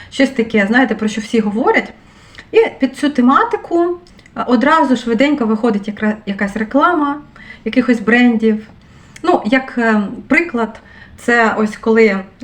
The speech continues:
була ситуація з італійцем на кордоні, у мене про це є відео на каналі, і там швиденько бренди такі підсуетилися, почали подарунки, е, вручати, значить, дівчині, і щоб вже засвітитись на велику аудиторію,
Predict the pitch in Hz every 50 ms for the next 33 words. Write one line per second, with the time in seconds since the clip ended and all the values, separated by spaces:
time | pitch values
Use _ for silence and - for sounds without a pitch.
0 | - 185 202 220 226 214 214 - 214 - 214 202 202 196 196 - 196 196 196 -
1 | - - 208 196 - 208 254 330 415 - - - 349 320 - - 262 269 269 302
2 | 294 277 247 294 294 311 302 285 277 269 254 247 - - 220 214 214 208 202 202
3 | - 214 - - 208 196 202 196 190 214 202 196 190 190 196 196 - 202 202 190
4 | 185 190 - - - - - - - - - - - 302 - 415 427 415 370 285
5 | 220 233 - 269 240 247 285 294 285 254 220 196 220 226 233 240 240 214 220 214
6 | - 214 214 - 220 214 - 208 - - 226 220 214 214 220 294 349 302 285 269
7 | - 247 220 220 214 - 220 202 202 196 208 208 196 233 - 403 453 427 392 349
8 | 349 349 339 339 - - - - - - - 247 254 254 247 247 233 247 277 277
9 | 277 - 277 285 277 262 262 - 262 254 247 240 240 - - 214 240 240 240 -
10 | 214 196 220 254 254 - - - 247 233 240 233 226 220 254 277 302 294 269 220
11 | 196 202 - 240 214 190 196 208 202 - - - - - - - 220 214 214 -
12 | 202 196 - 269 - 226 220 - 196 185 180 190 220 220 220 208 - - 185 190
13 | 180 190 180 196 202 226 226 214 220